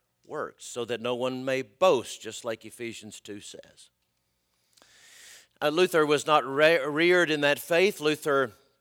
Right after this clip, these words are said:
had been reared with the idea that you get into heaven by being consistent in keeping a certain number of laws and a certain number of ordinances that are prescribed to you by the church.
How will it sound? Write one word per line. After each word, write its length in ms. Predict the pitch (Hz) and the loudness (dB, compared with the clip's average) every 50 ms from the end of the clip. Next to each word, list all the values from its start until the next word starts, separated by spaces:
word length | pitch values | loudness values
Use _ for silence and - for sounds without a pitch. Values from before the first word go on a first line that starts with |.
| _ _ _ _ _ _ _ _ _ _ _ _ _ _ _ _ _ - | _ _ _ _ _ _ _ _ _ _ _ _ _ _ _ _ _ -10
had 160 | - 127 120 | -8 -8 -6
been 200 | 101 139 139 123 | -4 -4 -4 -2
reared 420 | 123 135 147 151 156 165 165 151 135 | 0 0 2 4 4 4 2 2 0
with 200 | 135 135 127 - | -4 -4 -4 -4
the 140 | 143 135 127 | -2 0 0
idea 520 | 127 131 131 123 127 135 143 160 180 180 | 2 2 0 0 0 2 2 4 2 2
that 300 | 143 131 123 123 - - _ _ _ _ - _ _ _ | 2 2 0 -2 -2 -8 _ _ _ _ -20 _ _ _
you 340 | - 117 135 139 143 143 139 | -12 -8 -4 -4 -2 -4 -4
get 200 | 120 131 139 131 | -2 -2 -2 -2
into 220 | 143 139 127 127 120 | -2 0 -2 -2 -2
heaven 400 | 123 135 139 143 170 165 151 127 | 0 -2 -2 -2 -2 -4 -2 0
by 540 | 131 127 127 127 131 135 135 131 131 120 - _ _ _ 107 | 0 2 2 2 2 0 0 -2 -6 -12 -20 _ _ _ -6
being 580 | 117 131 127 131 127 127 127 123 123 - - _ _ | -4 -4 -2 -2 -4 -6 -8 -10 -12 -16 -20 _ _
consistent 880 | - 123 107 - - - - 185 165 - - - - 131 131 123 - _ _ - | -16 -12 -8 -6 -6 -4 -4 -4 -4 -6 -6 -6 -6 -8 -8 -8 -14 _ _ -12
in 200 | - 131 120 110 | -10 -10 -10 -10
keeping 560 | - - - 165 151 - - 131 123 127 127 | -12 -8 -6 -6 -6 -6 -6 -8 -8 -8 -8
a 100 | 101 107 | -12 -10
certain 520 | - - - - 147 143 123 98 131 123 | -10 -10 -6 -6 -6 -6 -6 -8 -10 -6
number 400 | 123 127 123 123 117 113 120 110 | -4 -4 -4 -4 -4 -4 -4 -4
of 300 | - 110 113 107 - - _ _ _ _ _ | -4 -6 -8 -8 -10 -16 _ _ _ _ _
laws 560 | - 123 123 117 117 120 123 139 147 151 - - | -8 -2 0 2 2 4 4 4 2 2 -2 -6
and 140 | 123 113 | -10 -10
a 20 | 110 | -8
certain 480 | - - - 139 139 120 95 117 113 | -8 -8 -6 -6 -8 -8 -8 -12 -8
number 300 | 117 120 123 120 107 107 | -8 -8 -8 -6 -6 -6
of 160 | 107 101 - - | -8 -8 -8 -8
ordinances 800 | - 147 160 160 131 120 110 107 98 - - 113 117 127 120 - | -6 -2 -2 -2 -2 -4 -10 -10 -10 -12 -12 -10 -10 -10 -10 -10
that 120 | 123 113 | -10 -8
are 80 | 113 117 | -10 -10
prescribed 640 | _ - 117 - - - - 117 110 107 101 _ | _ -12 -14 -14 -12 -8 -4 -2 -2 -2 -4 _
to 60 | - 113 | -14 -14
you 140 | 110 113 | -12 -12
by 180 | 104 101 95 101 | -8 -8 -8 -8
the 100 | 101 110 | -8 -12
church. 560 | - - - 175 160 113 - _ _ - - | -14 -12 -10 -10 -10 -10 -12 _ _ -20 -20